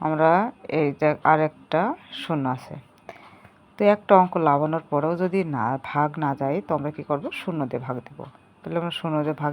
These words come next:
দিলাম, এখানে থাকছে কত? পাঁচশো। এখানে ভাগ শেষ হচ্ছে পাঁচশো, আর ভাগফল হচ্ছে কত? একশো পঞ্চাশ। তো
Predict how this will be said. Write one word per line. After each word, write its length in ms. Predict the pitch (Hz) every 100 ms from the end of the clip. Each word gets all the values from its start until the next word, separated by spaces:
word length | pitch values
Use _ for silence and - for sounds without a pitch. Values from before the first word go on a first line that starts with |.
| 147
দিলাম, 200 | 180 196
এখানে 160 | 160 156
থাকছে 180 | 165 175 180
কত? 120 | 190 320 _ -
পাঁচশো। 340 | 120 - - - _ - _ 165
এখানে 200 | 202 220 156
ভাগ 120 | 151 -
শেষ 120 | 165 185
হচ্ছে 200 | 185 320 - - - - _ -
পাঁচশো, 260 | 143 - 135
আর 60 | 131
ভাগফল 420 | 139 151 - 180 190
হচ্ছে 180 | 185 208 185
কত? 140 | 156 151 147
একশো 220 | 151 - 208 - _ _ -
পঞ্চাশ। 380 | 180 147 - - - - - - - - - _ -
তো 80 | 247